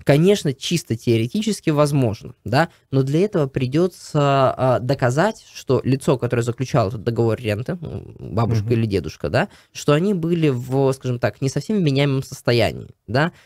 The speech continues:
Speaker 1: А, это возможно в тех случаях, когда и стоят на учёте в психдиспансере или что-нибудь такого плана, да. А, опять-таки, опять-таки, тут, а, весьма сложное бремя доказывания, выразимся так.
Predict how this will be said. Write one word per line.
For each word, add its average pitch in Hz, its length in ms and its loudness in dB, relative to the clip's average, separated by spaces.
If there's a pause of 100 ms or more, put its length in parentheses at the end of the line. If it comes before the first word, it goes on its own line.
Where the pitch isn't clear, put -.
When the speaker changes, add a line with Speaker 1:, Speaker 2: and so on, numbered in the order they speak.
(160)
Speaker 1:
А, 135 500 4
это 202 220 0
возможно 180 400 -2
в - 40 -20
тех 165 160 -2
случаях, 175 320 0
когда 127 340 2
и 113 260 -4
стоят 139 380 0
на 143 80 -2
учёте 143 380 -2
в 113 160 0
психдиспансере 131 1040 0
или 123 100 -2
что-нибудь 123 420 -2
такого 104 400 -2
плана, - 420 -6 (180)
да. 120 300 0 (420)
А, 123 760 4 (180)
опять-таки, 185 720 -2
опять-таки, 185 640 -4
тут, 170 500 -6
а, 104 800 0 (880)
весьма 139 420 0
сложное 127 440 0
бремя 107 240 0
доказывания, 82 540 -4
выразимся 104 460 -4
так. 76 200 -6